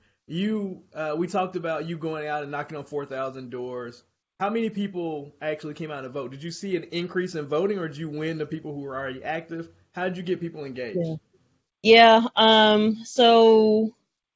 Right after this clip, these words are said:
Speaker 2: our electorate, to be honest, sixty-seven thousand people. But when you talk about local elections, not a lot of people vote in local elections. So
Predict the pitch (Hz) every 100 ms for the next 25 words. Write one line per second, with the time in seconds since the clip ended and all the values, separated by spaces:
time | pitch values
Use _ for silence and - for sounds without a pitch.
0 | _ _ _ 202 208 208 180 208 202 208
1 | 277 - 214 202 196 190 202 214 214 180
2 | 175 - 233 254 262 233 208 196 196 185
3 | 185 170 180 165 - - 160 _ _ _
4 | _ _ _ _ 190 180 180 196 208 233
5 | 214 202 185 185 180 175 170 - 175 160
6 | 160 202 220 208 208 214 - 208 202 196
7 | 196 170 185 202 233 - 180 190 185 185
8 | 196 185 160 175 160 160 165 165 156 143
9 | 151 151 - 120 170 - 175 165 165